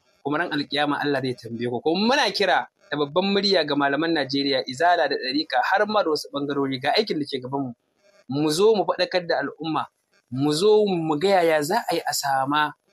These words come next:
tsaro. Maganganunmu yana tasiri a social media, kuma wa'innan mutanen wallahi suna girmama malamai, suna ganin kima da daraja irin ta malamai.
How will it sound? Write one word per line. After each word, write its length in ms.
tsaro. 380
Maganganunmu 1000
yana 200
tasiri 440
a 60
social 300
media, 340
kuma 240
wa'innan 320
mutanen 480
wallahi 320
suna 200
girmama 440
malamai, 280
suna 280
ganin 320
kima 260
da 80
daraja 300
irin 220
ta 100
malamai. 360